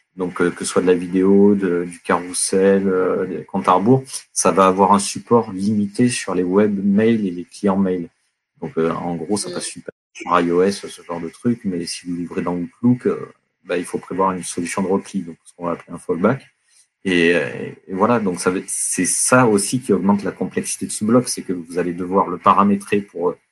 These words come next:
Speaker 1: le, le use case dans lequel il est supporté,
Speaker 2: Mm.
Speaker 1: sur un, sur un long comportement attendu, mais prévoir aussi la solution de repli. Donc, ça va être plus de paramétrage et, euh, pour l'utilisateur, mais aussi plus de, plus de taf en conception, euh, lors de la validation du bloc.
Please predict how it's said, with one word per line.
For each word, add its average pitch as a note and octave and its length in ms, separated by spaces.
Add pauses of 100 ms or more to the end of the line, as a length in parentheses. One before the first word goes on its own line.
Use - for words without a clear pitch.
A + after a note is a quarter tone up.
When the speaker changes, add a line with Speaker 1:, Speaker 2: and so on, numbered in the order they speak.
(320)
Speaker 1:
le, F2 440
le F2+ 120
use F#2+ 260
case G#2 240
dans F2 100
lequel F#2+ 260
il E2+ 120
est F2 40
supporté, - 560 (920)
Speaker 2:
Mm. F#3 200
Speaker 1:
sur - 120
un, - 120 (340)
sur - 200
un F2 40
long F2+ 160
comportement F2 540
attendu, G2 420
mais G2 200
prévoir G#2+ 460
aussi G2 220
la G2 100
solution - 320
de F#2+ 60
repli. F#2+ 340 (420)
Donc, E2 160
ça F2+ 100
va F2 40
être - 160
plus G2+ 180
de G2+ 80
paramétrage A2+ 760 (160)
et, E2+ 200
euh, E2 240 (300)
pour E2+ 120
l'utilisateur, E2+ 680 (400)
mais E2 100
aussi E2 260
plus G2 380
de, E2+ 260 (600)
plus - 160
de F2 120
taf - 500
en F#2+ 100
conception, G2 720
euh, E2+ 420
lors F2 220
de F2+ 40
la E2+ 60
validation E2+ 500
du F#2+ 60
bloc. A#2 200